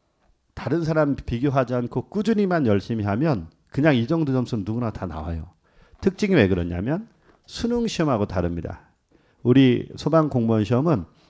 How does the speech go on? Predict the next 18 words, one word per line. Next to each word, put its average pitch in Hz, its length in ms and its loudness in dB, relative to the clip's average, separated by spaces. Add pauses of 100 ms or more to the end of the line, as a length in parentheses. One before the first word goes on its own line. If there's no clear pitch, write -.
(140)
암기 143 440 2
위주예요. 90 380 -2
기출문제 143 640 2
위주. 85 220 -8
보통 131 320 -2
기출문제가 131 680 0 (420)
육십 123 340 0
에서 120 260 2
육십오 113 640 -2
퍼센트 131 440 0
정도는 107 480 -2
무조건 143 440 0
기출문제에서 107 1120 -4 (240)
튀어나옵니다. 87 800 -6 (680)
그러니까 117 180 0
암기를 139 520 2
철저하게 131 580 0
해주고 156 580 -2